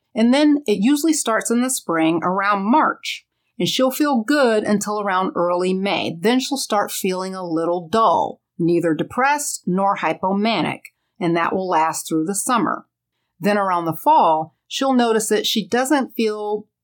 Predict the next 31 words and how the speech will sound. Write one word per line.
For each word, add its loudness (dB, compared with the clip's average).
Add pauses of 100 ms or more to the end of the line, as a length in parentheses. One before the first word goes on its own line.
(180)
depressed, 0
but -2
she's -2
not 2
excited -2
like -4
she -4
was -4
at -8
the -6
beginning 0
of 2
the -2
summer. 0 (680)
Then 4
by 2
December, 0 (100)
just 0
before -2
the -2
holidays, 0
she -6
crashes, -4 (400)
and 0
she 0
stays -2
that -2
way -4
throughout -2
the 0
spring -4